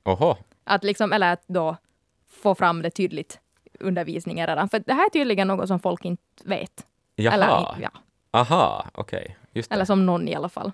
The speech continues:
Speaker 2: hade varit med
Speaker 1: Kon-,
Speaker 2: om.
Speaker 1: man missar konceptet. Men det är ju ingenting som någon säger heller. Det är ju bara något man ska förutse-, liksom sådär, det är ju en självklarhet.
Speaker 2: Ja.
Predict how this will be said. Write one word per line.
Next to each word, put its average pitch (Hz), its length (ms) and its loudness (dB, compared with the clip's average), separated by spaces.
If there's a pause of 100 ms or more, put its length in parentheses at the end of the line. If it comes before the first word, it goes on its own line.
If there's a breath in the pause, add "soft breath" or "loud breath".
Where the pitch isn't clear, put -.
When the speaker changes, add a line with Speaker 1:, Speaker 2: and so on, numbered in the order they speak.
Speaker 2:
hade 180 180 -4
varit 175 160 0
med 160 140 -4
Speaker 1:
Kon-, 120 240 4
Speaker 2:
om. 120 100 -2
Speaker 1:
man 135 200 4
missar 143 360 4
konceptet. - 680 0 (200 loud breath)
Men 127 120 4
det 151 60 8
är 135 40 8
ju 92 160 6
ingenting 143 380 2
som 127 180 4
någon 123 140 6
säger 143 420 2
heller. 67 260 -4
Det 98 80 6
är - 20 8
ju 104 60 6
bara 95 180 4
något 92 200 0
man 92 120 -2
ska - 120 -6
förutse-, 101 680 2
liksom 101 280 2
sådär, 85 360 2
det 98 140 0
är 95 40 4
ju 95 60 2
en 95 60 0
självklarhet. - 880 0
Speaker 2:
Ja. 320 220 0